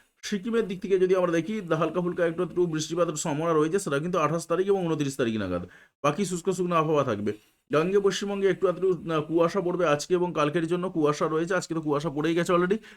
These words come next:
কালকেও একটু আধটু কুয়াশা পড়বে, তবে সেটাও কিন্তু দু একটা জায়গাতে, সব জায়গাতে কিন্তু সম্ভাবনা নেই কুয়াশার।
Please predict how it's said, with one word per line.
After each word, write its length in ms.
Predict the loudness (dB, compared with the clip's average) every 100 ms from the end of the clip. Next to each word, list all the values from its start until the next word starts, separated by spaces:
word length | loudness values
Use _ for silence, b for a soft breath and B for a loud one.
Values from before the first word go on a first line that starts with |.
| B 0
কালকেও 280 | 2 4
একটু 160 | 2 2
আধটু 200 | 0 -4
কুয়াশা 380 | -2 2 2 2
পড়বে, 220 | 0 2
তবে 100 | 0
সেটাও 280 | 0 0 0
কিন্তু 180 | -2 0
দু 160 | 2
একটা 180 | 2 2
জায়গাতে, 240 | 0 0
সব 200 | 0 0
জায়গাতে 200 | 0 0
কিন্তু 160 | 0 -2
সম্ভাবনা 440 | -4 -2 0 0
নেই 340 | 0 2 2 2
কুয়াশার। 380 | 0 0 -2